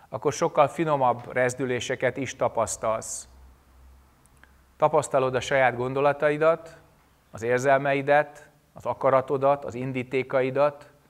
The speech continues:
és a következményeket is. És hogyha ezt a tudatot nagyon tisztára varázsolod, akkor esetleg felfogod, ami a másik emberben van.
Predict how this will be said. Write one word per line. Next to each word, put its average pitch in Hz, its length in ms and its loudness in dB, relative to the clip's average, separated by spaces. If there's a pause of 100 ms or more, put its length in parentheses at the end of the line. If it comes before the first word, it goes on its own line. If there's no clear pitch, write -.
(320)
és - 120 -14
a 156 60 0
következményeket 120 920 0
is. - 380 -14 (1400)
És - 140 -10
hogyha 151 220 0
ezt 160 180 4
a 151 80 2
tudatot 170 680 2 (180)
nagyon 143 400 4
tisztára 127 580 2
varázsolod, 123 840 0 (1400)
akkor 139 720 0 (180)
esetleg 139 420 0
felfogod, 127 540 2
ami 123 180 0
a 123 60 -2
másik 123 380 -4
emberben 110 540 -4
van. 110 300 -4